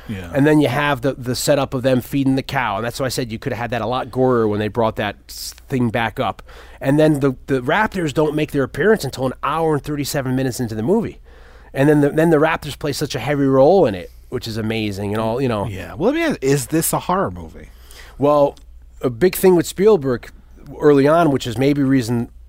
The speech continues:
Speaker 2: to answer my own question of why it isn't, isn't gory enough is because he wanted them not to be monsters. He wanted them to be animals.
Speaker 1: Yeah.
Speaker 2: So to make them be animal, which is a choice, which is interesting, you know, bec-, you know, so I guess it could be conceived as a monster movie, but I think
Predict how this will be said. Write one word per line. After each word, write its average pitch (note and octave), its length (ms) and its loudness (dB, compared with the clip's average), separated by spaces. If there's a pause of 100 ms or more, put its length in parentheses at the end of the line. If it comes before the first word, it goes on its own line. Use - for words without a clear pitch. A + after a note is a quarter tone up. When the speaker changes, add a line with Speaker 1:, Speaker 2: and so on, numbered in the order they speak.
(100)
Speaker 2:
to A#2+ 140 -8
answer B2 280 -4
my G#2 120 0
own D#3 120 0
question A2+ 280 -6
of G2+ 100 -6
why A#2 200 -2
it A#2 160 -2
isn't, G#2+ 320 -6
isn't G2+ 320 -8
gory D#3 320 -4
enough F2+ 220 -10
is G#2+ 100 -10
because A#2+ 300 -8
he B2+ 100 -6
wanted B2 360 -2
them A2+ 140 -2
not A#2+ 200 -2
to A#2+ 80 -14
be A2+ 100 -4
monsters. A2+ 500 -4
He A2 80 -10
wanted G2+ 280 -6
them G2+ 140 -6
to G2+ 60 -8
be A2 240 -4
animals. B2+ 460 -6
Speaker 1:
Yeah. E2+ 300 -10 (320)
Speaker 2:
So A#2+ 340 -2
to A#2+ 160 -6
make C#3+ 280 0
them B2+ 340 -2 (840)
be D3+ 300 0
animal, C#3+ 380 2
which C#3 180 -2
is A#2+ 100 -8
a C3 40 -8
choice, C3 640 0 (420)
which C3+ 160 -6
is B2+ 120 -6
interesting, A#2 460 -2
you A2 60 -6
know, B2 120 -4
bec-, A#2+ 220 -12
you C#3 140 -8
know, A#2+ 280 -2
so C3+ 340 0
I D3 200 -2
guess F3 280 -2
it D#3+ 80 -6
could F3+ 180 0
be G#3 120 -2
conceived C#3 480 0
as A2+ 120 -6
a A#2 60 0
monster G#2+ 360 -2
movie, A2 220 -4
but A#2 160 -4
I A#2+ 80 -2
think - 360 -2